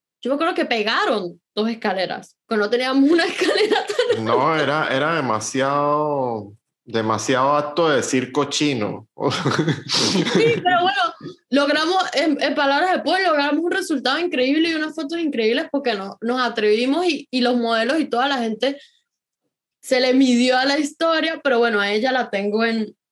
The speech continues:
Speaker 1: La
Speaker 2: Pero
Speaker 1: tengo
Speaker 2: yo
Speaker 1: en
Speaker 2: recuerdo que hubo una modelo que era muy alta, que sí fue la que, como la que tuvo más problema o la que le dio más miedito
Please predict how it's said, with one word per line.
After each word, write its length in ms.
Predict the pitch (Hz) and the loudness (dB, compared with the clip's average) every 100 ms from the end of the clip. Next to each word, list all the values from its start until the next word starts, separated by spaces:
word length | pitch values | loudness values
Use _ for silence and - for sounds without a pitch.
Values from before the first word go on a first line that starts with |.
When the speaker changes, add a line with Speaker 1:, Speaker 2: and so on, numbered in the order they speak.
| _ _ _ | _ _ _
Speaker 1:
La 220 | 247 226 226 | -4 -2 0
Speaker 2:
Pero 160 | 143 | 0
Speaker 1:
tengo 100 | 139 | 2
Speaker 2:
yo 80 | 143 | 2
Speaker 1:
en 120 | 151 | 2
Speaker 2:
recuerdo 360 | 160 170 160 175 | 0 0 0 0
que 100 | 139 | 2
hubo 280 | 131 151 156 | 2 2 2
una 200 | 156 170 | 2 2
modelo 440 | 151 120 127 165 | 2 2 2 -2
que 100 | 165 | -2
era 120 | 123 139 | -4 -4
muy 300 | 151 156 160 | -2 0 0
alta, 400 | 165 156 170 170 | -2 -4 -4 -4
que 80 | 123 | -4
sí 160 | - | -4
fue 180 | 113 131 | -2 0
la 160 | 135 135 | 0 0
que, 320 | 123 110 107 - _ | 0 0 -4 -8 _
como 240 | - 113 | -4 -2
la 120 | 104 101 | -2 -2
que 100 | 110 | -2
tuvo 240 | 120 113 | 0 0
más 220 | 131 127 - | 0 -2 -2
problema 680 | 135 127 127 131 135 135 135 | 0 0 0 0 -2 -2 0
o 40 | |
la 120 | 113 | -2
que 80 | 110 | -4
le 120 | 107 104 | -4 -2
dio 140 | 107 | -2
más 220 | 110 113 | -2 -4
miedito 800 | 117 117 117 113 110 120 110 110 | -2 0 0 -2 -2 -4 -4 -10